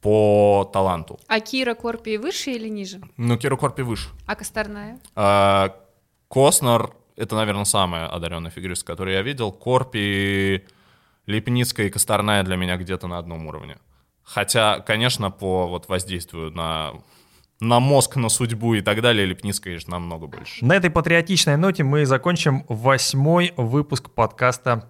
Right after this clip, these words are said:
Speaker 3: «Чистый хвост». Сегодня мы говорили про Юлию Лепницкую, которая очень нравится Ване, которая скорее равнодушны мы с Полиной. Но, тем не менее, отдаём должное этой выдающейся, безусловно, фигуристке, олимпийской чемпионке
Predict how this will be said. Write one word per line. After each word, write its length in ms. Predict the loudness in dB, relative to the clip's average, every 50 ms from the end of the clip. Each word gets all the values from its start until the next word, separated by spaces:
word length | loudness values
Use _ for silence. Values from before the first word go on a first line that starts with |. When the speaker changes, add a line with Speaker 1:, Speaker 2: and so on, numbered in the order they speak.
| -16 _
Speaker 3:
«Чистый 640 | -10 -4 -2 -2 -2 -2 -4 -2 -2 -2 -2 -6 -12
хвост». 600 | -20 -8 -6 -4 0 0 0 0 0 -4 -12 _ _ _ _ -18 _
Сегодня 320 | -4 0 0 0 2 2
мы 80 | 0 2
говорили 320 | 4 4 4 4 4 2
про 180 | 2 2 0 2
Юлию 280 | 2 2 2 2 2
Лепницкую, 680 | 0 -2 -2 -2 -2 0 0 -2 -2 2 2 2 2
которая 460 | 2 0 2 2 2 4 4 2 0 -2 0
очень 340 | 4 4 4 4 4 0 -2
нравится 500 | 0 2 2 2 2 0 -2 -4 -4 -2
Ване, 460 | 2 2 2 4 4 2 0 0 -4 -10 _ _ _ -14
которая 400 | _ -2 -2 0 2 0 0 0
скорее 380 | -4 -2 -2 0 2 2 2 2
равнодушны 580 | 2 0 0 -2 0 0 -2 -4 -2 -2 -2 0
мы 320 | 2 4 4 2 2 0 -4
с 120 | -10 -10
Полиной. 560 | 0 2 2 4 4 2 2 4 4 2 2 0 -6 -16 -20 -20 -20 -20 -20 -20 -20 -20 -20 _ _
Но, 160 | 2 2 2 4
тем 100 | 4 4
не 60 | 4
менее, 220 | 4 4 4 4
отдаём 420 | 4 4 4 4 6 4 4 4 4
должное 480 | 6 6 6 6 4 4 4 4 4
этой 260 | 4 2 2 2 2
выдающейся, 960 | 2 -2 -4 -2 0 4 4 6 6 6 4 2 2 0 -2 -2 -4 -4 -8 -8
безусловно, 800 | -6 -4 -4 -4 -2 0 0 0 2 2 2 2 0 -2 -6 -14 _ _
фигуристке, 520 | -10 -4 -2 0 0 0 -2 -4 0 0 2
олимпийской 500 | 2 2 2 0 0 -2 -2 -2 -4 -6
чемпионке 640 | -6 -6 -6 -2 0 0 0 0 -2 -6 -8 -8